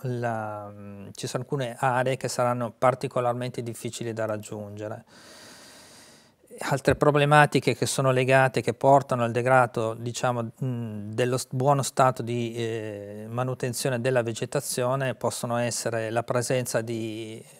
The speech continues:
eh, colture inadatte lungo le sponde, possono essere quindi legate a una gestione sbagliata,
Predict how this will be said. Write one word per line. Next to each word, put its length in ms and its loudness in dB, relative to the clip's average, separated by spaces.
eh, 160 -10
colture 420 -4
inadatte 480 -2
lungo 260 -4
le 100 -2
sponde, 680 -2
possono 400 0
essere 460 0
quindi 800 -6
legate 500 4
a 20 0
una 140 -2
gestione 500 -2
sbagliata, 920 2